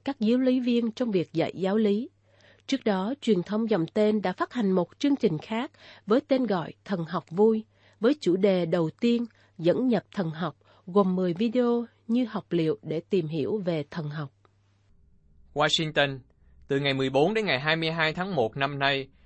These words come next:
Speaker 2: hơn một trăm ngàn tín hữu Hoa Kỳ trên toàn quốc tham gia tuần cửu nhật vì sự sống. Một chiến dịch cầu nguyện và hành động vì sự sống được tổ chức hàng năm. Tuần cửu nhật là cơ hội để suy tư và đền tạ trong dịp kỷ niệm đáng buồn,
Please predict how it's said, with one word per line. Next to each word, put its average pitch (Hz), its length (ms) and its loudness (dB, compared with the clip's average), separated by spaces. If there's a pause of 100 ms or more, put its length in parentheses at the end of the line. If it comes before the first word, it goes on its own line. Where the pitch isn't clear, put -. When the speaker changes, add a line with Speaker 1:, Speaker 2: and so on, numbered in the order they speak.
(120)
Speaker 2:
hơn 185 200 -2
một 135 200 -4
trăm 170 220 0
ngàn 120 240 -2
tín 175 200 -6
hữu 135 280 -4
Hoa 160 200 0
Kỳ 120 260 -2
trên 156 200 -6
toàn 113 280 0
quốc 214 200 -2 (240)
tham 147 200 -6
gia 143 200 -2
tuần 113 280 -6
cửu 107 220 -6
nhật 147 260 -6
vì 104 180 -4
sự 104 180 -12
sống. 123 340 -6 (760)
Một 117 160 -8
chiến 185 200 -4
dịch 127 160 -2
cầu 117 200 0
nguyện 107 380 -4
và 113 80 0
hành 113 260 -6
động 107 220 -2
vì 107 160 -4
sự 107 240 -12
sống 131 320 -4 (300)
được 104 160 -8
tổ 110 140 -4
chức 180 200 -10
hàng 104 260 -6
năm. 120 200 -2 (680)
Tuần 131 200 -2
cửu 127 160 -2
nhật 160 260 0
là 123 100 0
cơ 170 200 0
hội 117 280 0
để 120 120 -4
suy 170 240 -2
tư 165 280 0
và 117 160 0
đền 110 240 -2
tạ 101 320 -4
trong 156 180 -8
dịp 113 200 -4
kỷ 110 140 -6
niệm 107 280 -6
đáng 143 260 -4
buồn, 117 240 -2